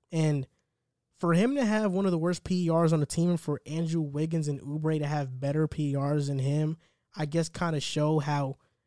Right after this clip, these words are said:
at times analytics can really, um, be a flawed argument because Draymond Green is so much more impactful than Andrew Wiggins and Kelly Oubre,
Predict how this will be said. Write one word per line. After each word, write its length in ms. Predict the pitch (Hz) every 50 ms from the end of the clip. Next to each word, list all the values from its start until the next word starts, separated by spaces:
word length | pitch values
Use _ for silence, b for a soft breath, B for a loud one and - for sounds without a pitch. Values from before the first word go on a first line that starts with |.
| _ _ _
at 220 | 165 180 196 196 -
times 420 | - - 185 185 185 170 160 147
analytics 500 | 160 160 156 151 151 160 165 165 160 -
can 300 | - - 160 151 143 135 117
really, 500 | - 143 156 160 156 156 147 143 135 127 - _ _ _ _ _ _ _ _ _ -
um, 400 | 147 143 139 135 131 127 143 151 135
be 200 | - 175 180 165
a 80 | 147
flawed 520 | - - - - 156 160 160 160 160 160 156 -
argument 600 | 151 151 151 156 147 139 139 135 135 139 135 143
because 520 | 143 143 - - 160 151 147 135 131 - - _ _ _ _ _ -
Draymond 520 | 139 135 156 170 175 180 175 170 165 156 151
Green 280 | 151 151 165 165 156 151
is 120 | 143 -
so 240 | - - - 160 165
much 240 | 165 160 151 - -
more 140 | 156 156 151
impactful 540 | 143 135 - - 151 147 147 - - 156 143
than 120 | 143 139
Andrew 320 | 139 147 151 143 143 143
Wiggins 440 | 139 139 147 147 143 143 147 135 139
and 100 | 139 131
Kelly 280 | - - 143 139 135 139
Oubre, 440 | 143 147 139 143 139 139 135 131